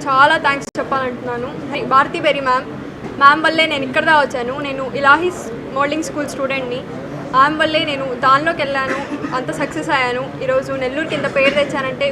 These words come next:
భారతి బెర్రీ మ్యామ్ వల్లే. Then I wanna thank my parents, my family. వాళ్ళు లేకపోయి ఉంటే ఇదంతా జరిగిండేది కాదు. నేను ముస్లిం అమ్మాయినండి. So, ఇలాంటివి మా, మా కమ్యూనిటీలో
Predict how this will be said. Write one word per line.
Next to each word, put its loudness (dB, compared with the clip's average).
భారతి -2
బెర్రీ -2
మ్యామ్ -4
వల్లే. -4
Then 2
I 6
wanna 2
thank 4
my 0
parents, -2
my -2
family. 4
వాళ్ళు 6
లేకపోయి 0
ఉంటే -4
ఇదంతా 0
జరిగిండేది -2
కాదు. -4
నేను -4
ముస్లిం -4
అమ్మాయినండి. -4
So, -2
ఇలాంటివి -2
మా, 4
మా 4
కమ్యూనిటీలో -4